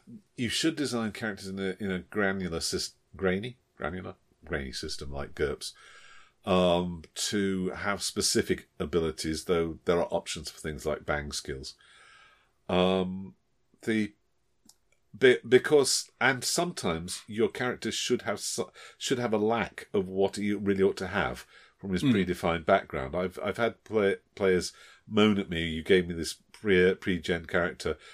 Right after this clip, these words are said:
Speaker 1: She's a knight. Why doesn't she have leadership?" And the answer is she isn't that sort of knight yet. She's gotta learn.
Speaker 2: Mm.
Speaker 1: And she will, uh, because she'll be forced to it by her social role. But right now, she's, uh,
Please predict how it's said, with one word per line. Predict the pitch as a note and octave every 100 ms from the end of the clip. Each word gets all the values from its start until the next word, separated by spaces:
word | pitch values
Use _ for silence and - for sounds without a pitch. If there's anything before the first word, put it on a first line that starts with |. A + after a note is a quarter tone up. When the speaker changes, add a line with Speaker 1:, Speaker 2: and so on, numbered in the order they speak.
| -
Speaker 1:
She's | - G2+
a | F#2
knight. | F2+ F2 -
Why | F#2+ F#2+
doesn't | F2+ - -
she | F2+
have | F2+ E2+
leadership?" | F2 F#2 F2+ - - - - _ - - _ _ _
And | G2+ G#2 G#2
the | G#2
answer | G#2+ B2 - -
is | A#2+
she | - F#2+
isn't | A2
that | B2 E2+
sort | - A2
of | A2
knight | A#2+ B2 F#2 -
yet. | C2 - - _
She's | - -
gotta | - F#2
learn. | F#2+ A#2 G2 C2 B1+ - - -
Speaker 2:
Mm. | C#3 A2+ G#2+
Speaker 1:
And | -
she | -
will, | F#2 F3+ C#2 D2 - -
uh, | F2+
because | F2+ G#2+ - F#2+
she'll | A#2 G#2 - - - _
be | - G#2
forced | - A#2+ G2 -
to | G2+
it | G2
by | G2+ F#2
her | G2 F#2+
social | - F#2 - F#2
role. | A2+ D3 D2+
But | D#2+ -
right | G#2 F#2+ F#2
now, | F2+ G2+ B2
she's, | - G#2 G2+ -
uh, | G2+ G#2 G#2 G2+ G#2